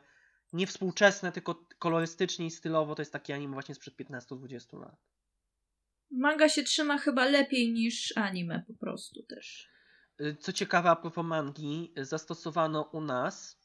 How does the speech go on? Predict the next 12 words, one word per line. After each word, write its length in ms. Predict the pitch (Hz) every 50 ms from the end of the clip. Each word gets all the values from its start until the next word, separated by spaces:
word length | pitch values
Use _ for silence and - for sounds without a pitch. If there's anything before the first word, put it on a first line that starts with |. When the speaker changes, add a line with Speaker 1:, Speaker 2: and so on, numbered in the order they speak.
| _ _ _ _ -
Speaker 1:
jako 220 | 156 - 165 156
że 200 | 143 160 156 147 - - - - _ _ _ _ _ _ - - -
anime 600 | 143 151 165 175 180 170 165 156 151 160 160 165 - -
i 140 | 156 151 147
manga 680 | 143 147 151 156 151 156 156 156 156 151 143 135 - 147
japońska 640 | 151 147 - 165 165 165 - - - 165 165 160 - _ _ _ _ _ _ _ _ _ _ _ _ _ _ _ _ _ - - - - - - - - - _ -
jest 200 | 160 170 165 -
pełna 360 | - 190 185 185 175 156 - -
mega 680 | 170 165 165 175 180 185 202 208 196 - 196 175 156
odniesień 640 | - 160 143 147 156 165 175 175 - - - 160 156 143
do 460 | 143 143 143 143 143 143 143 - - -
kultury 560 | - 151 143 - 175 156 143 127 120 120